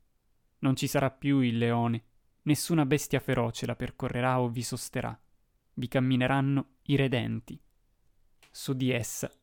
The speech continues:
ritorneranno i riscattati dal Signore, e verranno in Sion con giubilo. Felicità perenne splenderà sul loro capo. Gioia e felicità li seguiranno, e fuggiranno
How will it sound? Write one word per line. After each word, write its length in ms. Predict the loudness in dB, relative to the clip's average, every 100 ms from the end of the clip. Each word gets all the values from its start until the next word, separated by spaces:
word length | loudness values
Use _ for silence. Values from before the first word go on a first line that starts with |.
| -6
ritorneranno 720 | -4 0 2 2 4 4 2
i 60 | 0
riscattati 600 | -4 -4 -6 -4 -4 -2
dal 180 | -4
Signore, 600 | -4 -4 -2 -2 -4 -8 _ _ _ _
e 140 | -4
verranno 540 | 2 2 2 0 0 0
in 160 | 0
Sion 480 | -2 -2 2 2 2
con 200 | 0 0
giubilo. 580 | 0 -2 -4 -6 -6 -12 -20 _ _ _ _ _
Felicità 520 | -4 0 0 0 0 0
perenne 580 | 0 0 0 -2 -4
splenderà 480 | -6 -4 -2 0 0
sul 200 | -2 -4
loro 200 | -4 -4
capo. 460 | -4 -6 -6 -12 -16 _ _ _ _
Gioia 500 | -2 2 4 4 2
e 80 | 0
felicità 760 | -2 -2 -2 -4 -2 -2 -4 _ _ _
li 120 | -6 -2
seguiranno, 680 | -2 0 0 0 -4 -8 -10 _ _ _ _
e 100 | -10
fuggiranno 800 | -4 -4 0 0 -2 -4 -6 -8